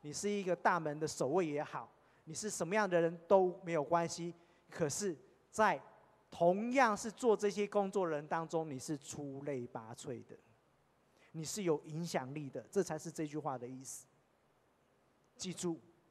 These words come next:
上帝要我们做一个有影响力的人。在你的同才，在与你一样是做那些工作的当中，上帝让我们居上不居下，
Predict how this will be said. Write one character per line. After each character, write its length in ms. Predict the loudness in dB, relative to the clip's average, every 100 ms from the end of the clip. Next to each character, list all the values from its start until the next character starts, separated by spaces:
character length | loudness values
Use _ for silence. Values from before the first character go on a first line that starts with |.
| _ _ _ _
上 240 | -4 -2 -2
帝 140 | -2
要 160 | 0 0
我 60 |
们 160 | -2 -6
做 200 | -2 -2
一 40 |
个 100 | -2
有 220 | -4 -6
影 140 | -6 -8
响 220 | -8 -8
力 120 | -10
的 140 | -10 -12
人。 180 | -16 -20 _ _ _ _ _ _ _ _ _ _ _ _ _ _ _ _ _ _
在 240 | 0 2 2
你 140 | 0
的 100 | -4
同 320 | -2 -4 -4
才， 340 | -8 -8 -10 -12 _ _ _ _ _
在 200 | -6 -4 -4
与 160 | -8
你 80 | -8
一 220 | -10 -2
样 180 | 2 2
是 100 | -2
做 240 | -4 -4
那 140 | -2 -4
些 140 | -6
工 220 | -4 -6
作 140 | -4 -6
的 80 | -4
当 220 | -8 -6
中， 260 | -6 -8 -10 _ _
上 240 | -12 -10 -8
帝 140 | -8
让 260 | -2 -2 -2
我 80 | -8
们 240 | -10 -14 -18 _
居 320 | -16 -10 -8 -8
上 320 | -4 -4 -6
不 160 | -14
居 240 | -16 -12 -8
下， 260 | -6 -6